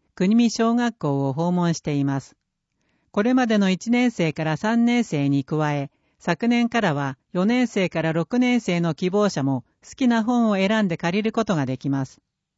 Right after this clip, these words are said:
五月八日には、国見小一年生三十八名に、移動図書用のバッグを贈呈するとともに、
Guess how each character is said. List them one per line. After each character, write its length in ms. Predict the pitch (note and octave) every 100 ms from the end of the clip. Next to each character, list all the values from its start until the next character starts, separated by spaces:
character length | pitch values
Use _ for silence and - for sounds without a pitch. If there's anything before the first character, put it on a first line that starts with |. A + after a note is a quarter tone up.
| _ _ _ _ _ _ -
五 140 | A#3
月 280 | A#3 A3 G3
八 140 | G3+ G#3+
日 140 | G#3+
に 100 | G#3+
は、 240 | D#3 C3+ B2+ _ -
国 260 | G3 A#3
見 100 | A#3
小 260 | A3 G#3+ G3+
一 260 | F#3+ - A#3+
年 200 | B3 A#3+
生 240 | F#3+ F3+
三 300 | - A#3+ A#3
十 180 | F#3 F#3
八 300 | F#3 F3+ G#3+
名 240 | F#3+ C3+
に、 240 | C3+ C3 - _ _
移 120 | F3 F3
動 200 | A3+ A3
図 140 | A3+
書 140 | A3
用 240 | G#3+ G#3 G#3
の 100 | G#3
バ 180 | G#3+ G#3+
ッ 40 |
グ 160 | D#3+ D3+
を 80 |
贈 220 | C3+ E3 F3
呈 260 | F3+ F3
す 100 | -
る 120 | E3+
と 120 | E3+ D#3+
と 160 | D3
も 120 | D3
に、 200 | D3 C#3